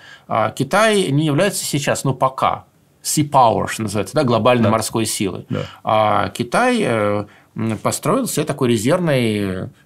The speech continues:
Speaker 1: маршрут для товарооборота, строит, вернее, да, вот этот шёлковый путь в нескольких вариантах, и через Россию, и через Казахстан, Россию, вообще мимо России и Казахстана. И в октябре тринадцатого года, через месяц после Астаны, Си Цзиньпин приехал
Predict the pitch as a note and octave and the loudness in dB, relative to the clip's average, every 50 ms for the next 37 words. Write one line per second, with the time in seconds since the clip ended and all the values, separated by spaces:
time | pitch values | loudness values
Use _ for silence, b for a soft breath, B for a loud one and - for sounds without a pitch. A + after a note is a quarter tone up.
0 | b - A2+ G#2+ G#2+ A2 G#2+ G#2 - - F3 G#3+ F#3 C#3+ G#2+ - A2+ G2+ A2 G#2+ | b -10 -6 -4 0 0 0 -2 -2 -4 -6 -4 -4 -4 -4 -2 -2 0 0 0
1 | G#2 G#2 G#2 F#2+ G2+ G#2 - - - G2+ A2+ A2+ B2 - - - - - D#3 C3+ | 0 0 0 0 -2 -2 -2 -2 -2 -2 0 0 -2 -2 -4 -6 -2 0 2 2
2 | A2+ G2+ - G#2+ A2 G#2 G2+ G2+ F#2+ F#2+ G2+ D3 F#3+ F#3 - - - D3+ E3+ - | 2 0 -2 -4 -4 -4 -4 -4 -4 -2 -2 -2 -2 -2 -4 -6 -4 -4 -4 -2
3 | - A2+ G2 G2 - C#3 E3+ E3+ - B B B B G#2 A2 C3 E3+ G3+ - - | -4 -6 -6 -4 -4 -4 -4 -4 -8 B B B B 0 2 4 4 4 2 0
4 | C3+ C#3 B2+ - - A#2+ A2+ A#2 A#2+ D3 D3 A#2+ G#2 - C#3+ D3 - D#3+ C#3+ A#2+ | -2 -4 -4 -2 -2 0 0 0 0 0 -2 -4 -6 -6 -4 -2 0 2 2 2
5 | B2 A2+ G2+ - - D#3 E3+ D3+ B2+ A#2 - C3 A#2 A2 - - A#2 A#2+ A#2+ - | 2 0 0 0 0 2 2 2 2 2 0 -2 -4 -4 -4 -4 -4 -4 -4 -2
6 | - C3+ D3 D#3 D3 C3+ B2+ B2 - - B2+ B2 A#2+ B2+ C3+ C3+ - - - D3 | 0 2 2 4 4 2 2 0 -2 0 0 2 4 4 2 2 0 0 2 4
7 | D#3 D3 D3+ D3+ C#3+ C#3+ C#3+ C#3 C#3 C#3 - D3+ C#3+ C#3 C#3 - B2+ C#3 C3 - | 4 6 4 6 6 6 4 4 2 2 2 2 2 2 2 0 -2 -2 -2 -2
8 | - - C#3 C3 B2+ B2+ B B B B B B B B - C#3+ D3 C#3+ B2 - | -2 0 0 0 0 -2 B B B B B B B B 2 4 4 4 2 0
9 | - - - - _ _ _ _ _ _ _ - - - C#3 C3+ C3 - - D3+ | -6 -14 -20 -20 _ _ _ _ _ _ _ -14 -4 -2 0 0 0 0 0 0
10 | C3+ C#3+ D3 D3 C3 A#2+ A2+ B B B B - C#3 C#3 C3+ B2+ - - C3+ B2+ | 2 4 4 4 4 2 0 B B B B -2 0 0 0 0 0 0 0 2
11 | C#3 C3+ B2 - C#3 B2 A2+ C3 C3+ C3 B2 G#2 - B2 G#2+ - B2+ A#2+ - - | 2 2 0 0 -2 0 0 0 0 -2 -2 -4 -4 -6 -4 -2 -4 -4 -2 -2
12 | D#3+ F#3 B3 C#4+ C4 - - - B2+ A#2 A#2+ C3 A#2+ C#3 C3+ A#2+ - C3 B2+ C3+ | -2 0 0 -2 -2 -4 -4 -4 -2 -2 0 -2 0 0 0 0 0 0 0 0
13 | B2+ - A#2+ A2+ A2 | 0 -2 -4 -6 -6